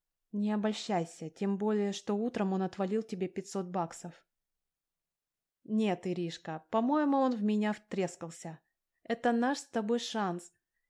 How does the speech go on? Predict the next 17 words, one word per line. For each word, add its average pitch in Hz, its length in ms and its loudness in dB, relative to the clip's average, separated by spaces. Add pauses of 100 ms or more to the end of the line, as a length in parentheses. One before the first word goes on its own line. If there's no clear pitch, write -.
(120)
Я 220 140 2
хочу 220 300 -2
завертеть 233 600 2
с - 60 -6
ним 220 160 2
серьёзные 226 640 2
отношения, 214 800 0 (520)
а 196 120 0
затем 180 420 0
уговорю 185 560 2
его 214 260 0
переправить 190 680 0
нас 180 160 -2
с - 40 -14
тобой 196 280 -2
на 196 160 2
родину. 175 500 0